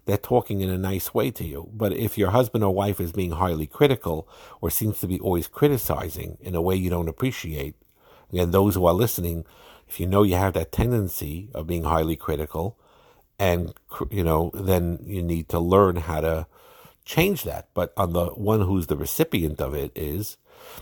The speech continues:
when they get this attack, let's say, you don't respond and say, "You have the same faults," or you're just looking at a mirror, it's all jumping back at you, "You're worse than me."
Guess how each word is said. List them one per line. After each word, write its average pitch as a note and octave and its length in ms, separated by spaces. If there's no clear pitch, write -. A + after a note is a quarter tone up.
when F2+ 160
they A2 140
get G#2+ 340
this F#2 240
attack, A#2 420
let's D2+ 240
say, D#2 340
you B2 200
don't B2 180
respond G2+ 500
and E2+ 200
say, F#2 360
"You E2 300
have F2+ 160
the D#2+ 60
same F#2+ 400
faults," - 640
or E2 100
you're E2+ 160
just F2+ 240
looking F#2 300
at E2 100
a E2 60
mirror, F2+ 340
it's E2+ 180
all F2+ 380
jumping E2 300
back F2+ 240
at E2 220
you, E2+ 80
"You're E2 240
worse F2 360
than D#2 200
me." F2 280